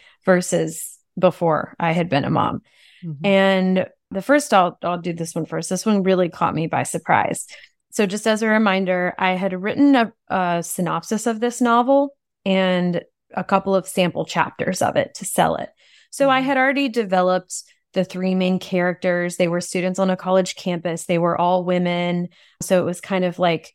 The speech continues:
Speaker 1: the novel centered around the orbit, like, it orbited these three women's lives and how their lives intersected at this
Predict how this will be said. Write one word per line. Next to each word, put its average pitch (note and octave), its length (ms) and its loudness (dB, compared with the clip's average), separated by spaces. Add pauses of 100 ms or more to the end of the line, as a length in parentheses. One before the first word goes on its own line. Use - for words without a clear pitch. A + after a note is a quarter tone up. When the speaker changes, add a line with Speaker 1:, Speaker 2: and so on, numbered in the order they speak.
(260)
Speaker 1:
the F#3+ 120 4
novel F#3 380 4
centered F#3 360 -2
around F3 300 0
the F3 60 0
orbit, F3+ 500 -2
like, F3 220 -4
it F3 100 -2
orbited F#3 520 2
these F#3 260 -4
three F#3 260 -4
women's F3 500 -2
lives E3 380 0
and F3 80 -4
how D#3+ 160 0
their D#3+ 220 -2
lives C#3+ 320 -4
intersected - 580 -2
at D3+ 140 -2
this - 360 -6